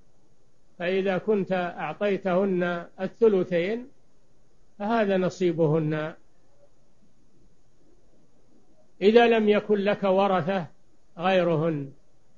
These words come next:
إن كان لك ورثة غيرهن لا يجوز أن تعطي بعضهم وتحرم البعض الآخر. نعم.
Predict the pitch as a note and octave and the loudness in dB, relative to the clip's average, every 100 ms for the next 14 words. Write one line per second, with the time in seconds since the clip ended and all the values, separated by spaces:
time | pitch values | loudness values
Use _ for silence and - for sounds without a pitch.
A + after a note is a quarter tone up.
0 | - - - F#3 F3+ A3+ G3+ G3 G3+ G#3 | -20 -20 -8 -4 0 2 2 0 0 0
1 | G3+ D#3+ F3 F#3+ F3+ E3+ G3+ B3 A#3+ A#3+ | 0 -2 -2 -2 -2 -2 -2 -2 -2 0
2 | A3 F#3 G3+ F3+ E3+ E3 - F#3 - E3+ | 0 0 -2 -2 -4 -6 -6 -6 -4 -4
3 | D#3+ F#3 E3+ F3 E3 G3 D#3+ D#3 F3+ F3 | -4 -4 -4 -2 -2 -4 -6 -8 -8 -4
4 | G3 G#3 - - - - - - - - | -4 -6 -14 -20 -20 -20 -20 -20 -20 -12
5 | D#3+ E3+ F3 E3 E3 E3+ G#3 D3 A#2+ - | -8 -4 -2 -2 -2 2 2 2 -4 -16
6 | - - - - - - - - - - | -20 -20 -20 -20 -20 -20 -20 -20 -20 -20
7 | - - - - - E3+ F3 B2 | -20 -20 -20 -20 -10 -4 -4 -6